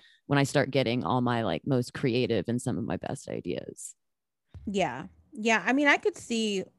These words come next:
Speaker 2: you know, how that would happen in a depressed state. I think that, you know, that could be a time where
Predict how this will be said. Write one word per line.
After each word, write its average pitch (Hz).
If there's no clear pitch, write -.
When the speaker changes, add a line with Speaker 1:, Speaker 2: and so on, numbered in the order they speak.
Speaker 2:
you 208
know, 190
how 180
that 180
would 185
happen 175
in 160
a 175
depressed 175
state. 165
I 202
think 208
that, 185
you 214
know, 156
that 196
could 196
be 196
a 170
time 185
where 170